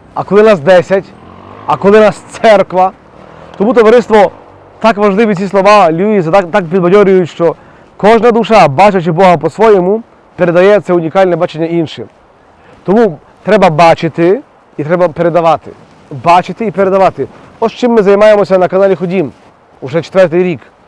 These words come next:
Двадцять сьомого квітня будемо мати чотири роки. Свято, готуємося. Ось чому так цінне усе, що ми бачимо, як ми сприймаємо. І ось чому так цінна спільнота. Не один, не поодинці.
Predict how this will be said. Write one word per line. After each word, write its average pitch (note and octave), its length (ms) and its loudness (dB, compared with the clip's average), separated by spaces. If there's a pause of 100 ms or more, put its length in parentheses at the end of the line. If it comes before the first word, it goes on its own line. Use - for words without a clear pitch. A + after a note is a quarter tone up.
(400)
Двадцять C#3+ 260 -4
сьомого E3 260 0
квітня E3 300 -4
будемо D3+ 200 -2
мати D#3 220 -4
чотири D#3+ 280 -6
роки. D#3+ 260 -4 (520)
Свято, E3 320 -2 (220)
готуємося. D3 600 -2 (800)
Ось A#3 200 2
чому A#3 520 0 (1160)
так F#3+ 240 0
цінне G3+ 540 0
усе, G3+ 280 -4
що G3+ 160 -6
ми F#3+ 60 -2
бачимо, F3+ 300 0
як F3 120 -2
ми E3+ 80 -6
сприймаємо. D#3+ 600 -4 (920)
І D#3 60 -8
ось F#3+ 220 -4
чому G3 220 -4
так E3+ 140 -2
цінна F3 260 -4
спільнота. E3 520 -6 (480)
Не D#3+ 220 -2
один, F#3 380 0
не F3+ 100 -2
поодинці. E3+ 560 -2